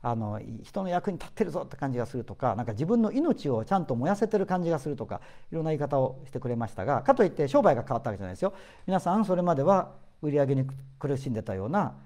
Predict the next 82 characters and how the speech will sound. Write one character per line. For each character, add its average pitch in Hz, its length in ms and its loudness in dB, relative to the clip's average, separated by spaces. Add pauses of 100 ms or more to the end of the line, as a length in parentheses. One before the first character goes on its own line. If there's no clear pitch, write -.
(280)
あ 185 140 4
る 247 80 2
意 208 80 2
味 160 120 2
う 131 80 0
ち 135 100 -8
の 143 100 0
会 135 220 2
員 127 120 2
さ 135 140 0
ん 123 40 0
っ - 20 -6
て 127 60 -4
い - 20 -4
う 101 40 -4
の 92 60 -4
は 92 60 -4
そ 90 120 -10
の 87 260 -8 (200)
古 139 200 -2
く 135 40 -14
か 110 100 -2
ら 101 100 -2
あ 104 40 -2
る 92 80 -6
業 110 140 -4
種 - 80 -14
の 110 80 -8
方 101 180 -8
が 90 80 -4
多 117 140 -2
い 107 40 -4
で - 120 -10
す - 80 -18
か - 100 -10
ら 104 160 -4 (360)
や 101 100 -6
ら 110 120 -2
れ 107 60 -4
て 117 100 -6
る 120 100 -4
ん 131 40 -2
で 104 100 -2
す - 100 -16
け - 80 -10
れ 90 60 -10
ど 135 120 -2
も、 190 260 -2 (320)
ま 131 180 0
あ、 131 40 -6
業 131 120 0
績 123 260 -4
は 120 100 2
上 110 60 -2
が 117 100 0
り 117 100 -4
つ - 120 -20
つ - 100 -8
も、 143 380 -2 (220)
一 165 160 -6
方 208 140 6
で 151 320 4 (420)
さ - 120 0
ら 240 100 4
に 151 80 2
大 117 120 0
事 104 60 -4
な 113 80 -4
こ - 80 -12
と 107 80 -8
か 104 100 -6
も 87 160 -10 (160)
し - 40 -12
れ 104 60 -6
な 104 120 -6
い - 20 -8
ん 101 40 -8
で 120 60 -8
す 143 120 -10
が、 160 160 0 (360)
そ 113 100 -4
の 87 400 -6